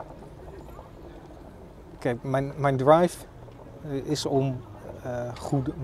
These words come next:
was als raadslid om mee te helpen,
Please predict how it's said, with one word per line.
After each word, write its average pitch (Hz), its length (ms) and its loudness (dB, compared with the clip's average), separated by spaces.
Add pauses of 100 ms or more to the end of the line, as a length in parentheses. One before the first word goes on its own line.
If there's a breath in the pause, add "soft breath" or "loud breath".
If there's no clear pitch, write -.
(260)
was 139 260 2
als 131 200 2
raadslid 139 640 0 (300 loud breath)
om 131 120 0
mee 139 180 6
te 131 120 0
helpen, 127 420 4